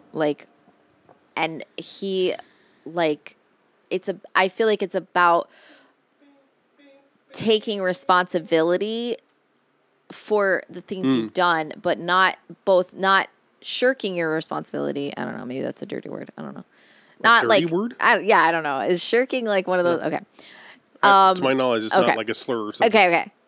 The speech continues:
Speaker 1: But also not taking responsibility that doesn't belong to you. You know, not, like, being like, "I'll
Speaker 2: Yeah.
Speaker 1: be responsible for all of it." So, like, at the end of it, like, they're both learning that, like, to take responsibility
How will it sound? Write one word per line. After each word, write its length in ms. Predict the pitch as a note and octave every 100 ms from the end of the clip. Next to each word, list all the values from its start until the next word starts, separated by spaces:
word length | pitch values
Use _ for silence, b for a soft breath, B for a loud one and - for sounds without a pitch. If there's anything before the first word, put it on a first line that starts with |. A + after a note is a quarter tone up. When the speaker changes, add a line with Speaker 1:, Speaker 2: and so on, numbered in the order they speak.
| _ _ _ _ -
Speaker 1:
But 220 | A3 A3
also 360 | G3 A3 C4 A#3+
not 520 | F#3+ F#3 G3 G3 -
taking 320 | G3+ G3+ G#3 F3+
responsibility 520 | F3 E3 - D#3 D3+
that 80 | C#3
doesn't 220 | C#3 C#3
belong 340 | C#3 A#2 -
to 140 | - -
you. 220 | - - _
You 160 | D#3+ D#3
know, 140 | C#3+
not, 200 | D3+ D3+
like, 220 | D3 D#3 -
being 160 | D#3
like, 180 | D3 C#3+ -
"I'll 80 | A3+
Speaker 2:
Yeah. 80 |
Speaker 1:
be 100 | G3
responsible 480 | E3+ E3 E3+ D#3+ D#3
for 140 | - D3+
all 100 | D3+
of 60 |
it." 100 | C3+ -
So, 120 | F#3
like, 160 | F3
at 40 | F3
the 120 | F3
end 180 | F#3 G3
of 80 | E3+
it, 160 | D#3+
like, 140 | D#3+ D3+
they're 140 | E3
both 340 | D#3 E3 E3+ -
learning 360 | E3 D#3+ D3+
that, 120 | D3 -
like, 280 | C#3 C#3+ -
to 80 |
take 200 | D#3 E3 D#3
responsibility 640 | - D3+ - C3+ C#3 C#3